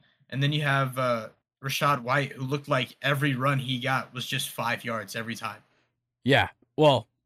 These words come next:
Speaker 2: there was plenty of times he got stopped. Seventeen carries, thirty-nine yards. But I do agree, he looked like he was running very strong.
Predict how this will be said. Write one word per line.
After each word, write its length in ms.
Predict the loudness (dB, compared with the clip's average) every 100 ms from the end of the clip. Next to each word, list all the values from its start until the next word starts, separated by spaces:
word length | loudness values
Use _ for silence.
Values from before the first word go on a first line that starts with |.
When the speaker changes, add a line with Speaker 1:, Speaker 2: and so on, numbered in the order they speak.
| _
Speaker 2:
there 140 | 6 8
was 140 | 6
plenty 300 | 4 6 6
of 60 | 6
times 280 | 6 6 4
he 60 |
got 160 | 2 2
stopped. 420 | 4 4 4 -2 _ _ _ -14
Seventeen 520 | 0 2 2 2 0
carries, 320 | 4 2 4
thirty-nine 480 | 4 4 6 4 4
yards. 360 | 4 4 2 0
But 200 | 2 4
I 140 | 4 6
do 200 | 8 8
agree, 320 | 8 6 6
he 120 | 4
looked 280 | 4 4 2
like 160 | -2 -4 -20 -20 -2
he 120 | 4
was 180 | 4 4
running 360 | 4 4 6 4
very 260 | 4 4
strong. 520 | 2 2 2 2 -2